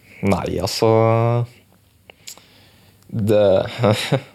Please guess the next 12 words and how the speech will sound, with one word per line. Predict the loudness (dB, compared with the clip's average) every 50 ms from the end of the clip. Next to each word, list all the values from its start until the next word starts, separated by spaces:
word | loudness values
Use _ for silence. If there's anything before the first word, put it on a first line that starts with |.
| _ _ _ _ _ _ _ _ -20 -20 -20 -20 -20 _ _ _ _ _ _ _ -4
det | 0 2 2 4 2 2 -2 -6
fungerte | -6 -2 2 2 4 2 2 0
på | 0 0
et | -2 -2 0 -2
vis | -2 -2 -2 -2
ganske, | -4 -4 -4 -4 -6 -2 0 0 2 2 2 2 2
ganske | 0 0 -2 -2 0
bra. | 0 0 0 0 -2
Jeg | -6 -4 0
ble | 2 2 2
jo | 4 2 2 2 0 -2 -2 -2 -4 -4 -4 -4 -2 -2
ganske | -2 -2 -4 -4 -2 -2 0